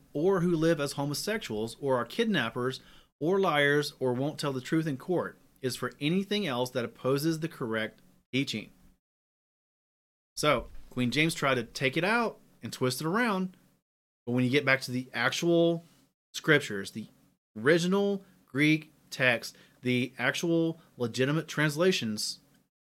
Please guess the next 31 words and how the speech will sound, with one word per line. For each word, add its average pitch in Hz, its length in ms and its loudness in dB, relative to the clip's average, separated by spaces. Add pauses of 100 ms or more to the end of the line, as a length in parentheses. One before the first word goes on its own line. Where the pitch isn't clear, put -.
(120)
you 120 80 -8
can't 151 220 0
get 160 100 2
around 175 260 2
the 185 80 0
fact 110 520 -4 (960)
that 120 140 -4
homosexuality 127 840 -2
is 127 120 -6
still 107 560 -4 (260)
a - 40 -16
sin. 117 480 -4 (2250)
Jude 123 180 0
one 135 220 0
seven. 190 380 -2 (1040)
Queen 147 180 2
James 165 300 2
says, 110 400 0 (600)
"Even 220 200 2
as 208 180 0
Sodom 175 320 2
and 185 100 2
Gomorrah 123 520 2
and 123 120 -2
the 120 60 -2
cities 175 380 2
about 151 360 -2
them 127 200 0
in 117 120 -2
like 143 220 0
manner, 123 420 -2